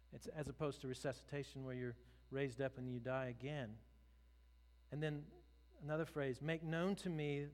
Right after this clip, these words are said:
the path of life." So not only is he giving us guidance, but he, he's, he's giving us life. And from the opening pages of the Bible, this is what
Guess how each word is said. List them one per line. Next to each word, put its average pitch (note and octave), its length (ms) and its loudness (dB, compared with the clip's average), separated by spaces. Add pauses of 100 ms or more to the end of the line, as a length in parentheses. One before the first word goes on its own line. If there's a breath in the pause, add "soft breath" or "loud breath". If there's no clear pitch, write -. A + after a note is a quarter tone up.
(120)
the C3 80 -4 (200)
path C#3+ 440 2 (640)
of B2 300 -2 (540)
life." C#3+ 520 0 (1400)
So D#3 80 -4
not E3+ 100 0
only E3+ 200 2
is C3+ 120 -2
he C3+ 120 -6 (460 soft breath)
giving D3+ 120 -2
us B2+ 180 -8
guidance, D3 560 4
but C#3 100 -8
he, D3+ 180 -6
he's, F#3+ 160 -4
he's F3 140 -2
giving F#3+ 280 2
us B2+ 240 -2 (460 soft breath)
life. D3+ 380 6
And D3+ 120 0
from F3+ 240 4
the D#3+ 100 4
opening F#3 360 6
pages E3+ 300 4
of D3+ 60 0
the C#3 60 0
Bible, E3 440 6
this D3+ 180 -2
is D3+ 160 -4
what D#3+ 140 0